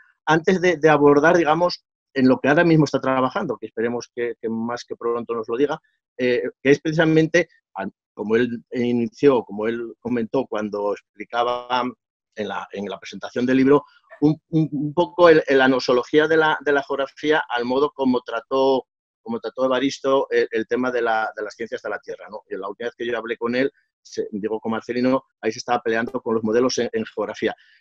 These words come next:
Y, y, y yo creo que, que en esta obra, eh, eh, se nota, mm, a ver, todo lo que ha ido, digamos, eh, trabajando s-, estos años anteriores, tanto en texto como en,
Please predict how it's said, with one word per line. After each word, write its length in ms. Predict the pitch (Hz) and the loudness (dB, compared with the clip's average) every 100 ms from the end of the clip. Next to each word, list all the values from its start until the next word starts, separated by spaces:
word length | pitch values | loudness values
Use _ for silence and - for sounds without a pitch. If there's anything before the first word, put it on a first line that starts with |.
| _ _ - | _ _ -2
Y, 100 | 160 | -2
y, 320 | 156 147 170 | 2 6 8
y 20 | |
yo 100 | 220 | 6
creo 260 | - 233 226 | 8 8 8
que, 260 | 196 175 - - 143 - _ | 4 0 -2 0 0 0 _
que 100 | - | 2
en 80 | 147 | 4
esta 360 | 196 - 185 180 | 4 4 4 6
obra, 400 | 185 175 156 - - | 4 4 2 -2 -6
eh, 160 | 131 120 | -2 0
eh, 160 | 123 - | 0 -2
se 240 | - 131 | -2 2
nota, 520 | 135 175 - 185 - | 4 2 4 2 2
mm, 320 | 139 139 127 123 _ _ - _ | 0 0 0 -4 _ _ -20 _
a 60 | 110 | -2
ver, 180 | 123 104 | -2 0
todo 300 | - 170 185 | 0 2 6
lo 160 | 185 165 | 4 4
que 160 | 160 | 4
ha 280 | 151 151 151 | 6 6 4
ido, 420 | 147 151 147 139 123 | 4 6 6 6 4
digamos, 560 | 127 131 143 135 127 - | 0 2 4 2 0 -4
eh, 180 | 120 113 - | -2 -4 -4
trabajando 540 | 117 110 - 143 131 | -4 -2 2 4 4
s-, 140 | 120 - 117 - | 2 -4 -8 -6
estos 320 | 110 - 127 | -10 -8 -2
años 320 | 131 123 117 | 0 0 0
anteriores, 600 | 120 113 113 143 151 120 | -4 -4 2 2 2 -2
tanto 280 | - 107 101 | -6 -8 -6
en 120 | 98 | -8
texto 340 | - 135 - - | -4 -6 -4 -8
como 320 | - 110 107 | -4 -2 0
en, 160 | 104 | -2